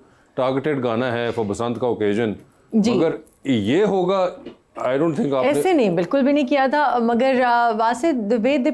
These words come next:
Speaker 2: planned the whole thing, वो, अ, एक होती है ना किसी चीज़ की तैयारी, अ,
Speaker 1: हम्म।
Speaker 2: जो होती है, उससे नज़र आता है कि, अ, बिल्कुल एक्यूरेट करके जब सोचा जाए ना किसी चीज़ के बारे में,
Speaker 1: हम्म।
Speaker 2: तो फिर वो वही रिजल्ट आया उसका जैसा सोचा हुआ था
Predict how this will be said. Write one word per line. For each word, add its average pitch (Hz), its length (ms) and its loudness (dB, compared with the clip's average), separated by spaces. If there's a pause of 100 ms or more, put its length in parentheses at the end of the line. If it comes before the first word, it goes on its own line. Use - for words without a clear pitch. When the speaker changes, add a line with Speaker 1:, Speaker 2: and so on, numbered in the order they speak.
(140)
Speaker 2:
planned 233 560 2
the 220 120 2
whole 165 180 -2
thing, 208 160 -8 (520)
वो, 240 220 0 (200)
अ, 208 160 -2
एक 214 200 0
होती 233 220 0
है 262 60 2
ना 277 180 0
किसी 220 220 -2
चीज़ 220 260 -2
की 233 80 -2
तैयारी, 196 560 0 (180)
अ, - 20 -4
Speaker 1:
हम्म। 175 140 0
Speaker 2:
जो 175 140 0
होती 175 240 0
है, 165 80 0
उससे - 440 -2
नज़र 233 280 2
आता 196 260 0
है 202 140 2
कि, 208 180 0
अ, 196 220 -2 (120)
बिल्कुल 226 600 2 (420)
एक्यूरेट 285 640 0
करके 226 360 0
जब 202 200 0
सोचा 196 320 0
जाए 170 240 -2
ना 196 100 -2
किसी 202 220 -2
चीज़ 175 220 -4
के 180 120 -2
बारे 160 260 -2
में, 226 140 -2
Speaker 1:
हम्म। 90 140 -4 (300)
Speaker 2:
तो 247 60 0
फिर 240 220 0
वो 240 180 2
वही 240 420 2
रिजल्ट 262 420 2
आया 196 280 2
उसका 214 260 -2
जैसा 226 380 0
सोचा 175 320 -2
हुआ 143 140 -6
था 151 180 -10